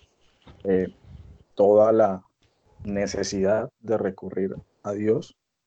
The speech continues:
a Jesús, a sus enseñanzas, desde la salvación, ¿sí? O sea, como estamos creando al gran enemigo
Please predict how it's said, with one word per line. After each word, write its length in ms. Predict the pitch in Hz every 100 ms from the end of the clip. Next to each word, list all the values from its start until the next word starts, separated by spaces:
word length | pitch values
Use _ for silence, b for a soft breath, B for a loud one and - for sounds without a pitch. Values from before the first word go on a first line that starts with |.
| _ _ -
a 140 | 90 85
Jesús, 440 | - - 113 80
a 80 | 101
sus 200 | 95 95
enseñanzas, 840 | 92 95 101 95 110 - 180 - _ _ _ _ _
desde 380 | 98 101 98 98
la 320 | 95 90 87 90 - _ _ _ _ _ _ _
salvación, 760 | - 95 92 - - 113 190 _
¿sí? 300 | - 113 117 -
O 20 |
sea, 160 | - -
como 280 | - 92 - _ _ _ _
estamos 380 | 95 - 110 123
creando 320 | 113 95 98
al 100 | 104
gran 260 | 104 107 120
enemigo 500 | 127 117 117 135